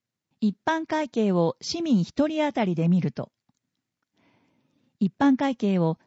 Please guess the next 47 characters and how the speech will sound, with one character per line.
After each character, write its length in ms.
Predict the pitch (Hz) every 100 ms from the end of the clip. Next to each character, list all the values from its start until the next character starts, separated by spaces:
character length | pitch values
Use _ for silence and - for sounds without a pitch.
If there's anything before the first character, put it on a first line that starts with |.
| _
市 180 | - 311
民 240 | 277 196
一 240 | 170 - 262
人 140 | 277
当 80 | 262
た 100 | 220
り 100 | 180
で 120 | 165
見 100 | 196
た 120 | 185 151
場 180 | 156
合 160 | 160 160
の 220 | 147 151 _ -
使 240 | - 262
わ 80 | 277
れ 120 | 254
た 140 | 240 226
お 60 |
金 260 | 220 214 214
の 120 | 196
内 220 | 196 -
訳 220 | 190 175
が 220 | 165 160 - _ _
棒 160 | 202 262
グ 120 | 269
ラ 100 | 240
フ 80 | 202
で 80 | 165
示 260 | 180 180
さ 80 | 190
れ 120 | 170
て 100 | 151
い 100 | 139
ま 140 | 131 165
す。 200 | - _ _ _ _ _ _ _ _ _ _ -
項 180 | 247
目 260 | 285 277 277
ご 140 | 262
と 140 | 240 175
に 200 | 151 -
数 240 | - 208 226
値 180 | -
を 60 | 202
読 160 | 185 170
み 100 | 160
ま 140 | 156
す。 180 | -